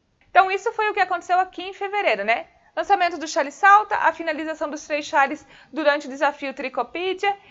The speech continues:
e também o lançamento do top Copacabana na Maratona Handmade. E em janeiro, o que que eu fiz? Bom, um deles eu já tô vestindo, que é essa blusa que é uma criação da Filipa Carneiro, que é uma blusa linda, maravilhosa e deliciosa de tecer. Ela é bem soltinha, dá pra ver que ela é bem soltinha,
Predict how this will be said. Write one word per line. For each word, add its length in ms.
e 100
também 360
o 40
lançamento 420
do 80
top 280
Copacabana 680
na 240
Maratona 480
Handmade. 680
E 60
em 140
janeiro, 420
o 20
que 120
que 100
eu 80
fiz? 340
Bom, 280
um 240
deles 320
eu 80
já 120
tô 140
vestindo, 580
que 80
é 60
essa 180
blusa 300
que 60
é 40
uma 100
criação 340
da 120
Filipa 360
Carneiro, 640
que 120
é 100
uma 120
blusa 320
linda, 840
maravilhosa 760
e 60
deliciosa 580
de 100
tecer. 260
Ela 120
é 20
bem 240
soltinha, 480
dá 80
pra 120
ver 140
que 80
ela 100
é 20
bem 200
soltinha, 600